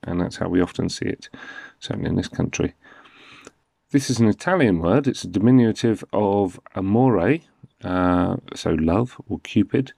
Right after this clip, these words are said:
um, from Latin amor, and it's, uh, stems from about sixteen twenty-two, and it means, of course, Cupid, or the second version of cherub.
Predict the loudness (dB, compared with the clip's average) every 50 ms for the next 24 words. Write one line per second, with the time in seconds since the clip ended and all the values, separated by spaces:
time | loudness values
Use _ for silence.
0 | -20 -20 -20 -20 -20 -20 -20 -20 -20 -20 -16 _ -4 0 0 2 2 2 2 2
1 | 2 2 2 0 -2 _ -6 -2 2 2 2 2 2 0 0 2 2 2 2 0
2 | -2 -6 -4 0 2 2 4 4 4 2 2 0 -4 _ _ _ _ _ _ _
3 | -20 -20 -20 -20 _ _ _ _ -6 -2 0 0 2 2 2 2 0 0 -2 -2
4 | -6 -12 _ 0 2 2 2 0 -2 -8 -8 -6 -4 -2 -2 -2 -2 -2 -4 -4
5 | -6 -8 -10 -14 -14 -14 -8 -4 -2 -2 -2 -2 0 2 4 4 4 4 2 -2
6 | -2 -4 -4 -6 -6 -2 2 4 4 4 4 2 0 0 0 -4 -10 -6 -2 0
7 | 2 2 2 0 -2 _ _ -20 _ -20 _ _ _ _ _ -2 0 2 4 4
8 | 4 4 4 2 0 -2 -2 -4 -2 0 2 2 2 0 -4 -12 -14 -16 _ _
9 | _ _ _ _ _ _ -6 0 0 0 2 2 0 -2 -2 -2 -8 -8 -2 0
10 | 2 4 4 4 2 0 -2 -6 _ -6 -6 -6 -6 -6 -4 -4 -4 -2 -2 0
11 | 2 2 2 2 2 2 0 0 0 -2 -4 -4 -4 -2 -2 -4 -6 -6 -8